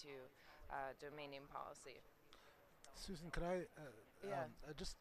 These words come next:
Speaker 2: uh, one of the, uh, as to follow, uh, I'll follow up question, one of the things that intrigues me about, uh, Internet New Zealand was the intervention that, uh, was made in the, uh, New Zealand digital strategy, which was one of the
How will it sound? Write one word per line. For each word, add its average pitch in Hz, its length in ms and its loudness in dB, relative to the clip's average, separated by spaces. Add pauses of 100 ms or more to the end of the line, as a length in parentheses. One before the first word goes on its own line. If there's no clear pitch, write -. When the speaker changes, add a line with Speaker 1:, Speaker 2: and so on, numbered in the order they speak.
Speaker 2:
uh, 165 80 8
one 180 160 10
of 208 80 8
the, 185 60 8 (260)
uh, 139 360 0
as - 220 -2 (180)
to - 80 -4
follow, 151 340 8 (180)
uh, 156 40 -4 (120)
I'll 151 120 4
follow 143 280 8
up 135 120 10
question, 160 360 6 (280)
one 233 100 10
of 226 80 12
the 202 40 12
things 190 220 8
that 160 120 6
intrigues 156 520 10
me 151 180 6
about, 143 320 10 (200)
uh, 123 260 6
Internet 139 380 4
New 120 100 0
Zealand 127 400 4 (380)
was 147 220 4
the 135 320 8
intervention 131 840 8
that, 113 160 2 (280)
uh, 127 60 4
was 120 280 0
made 123 320 6
in 117 180 4
the, 110 320 2 (420)
uh, 120 280 6 (600)
New 139 120 4
Zealand 139 420 8
digital 123 400 8
strategy, 117 840 6 (340)
which - 260 10
was 131 180 6
one 131 160 10
of 123 80 6
the 113 240 8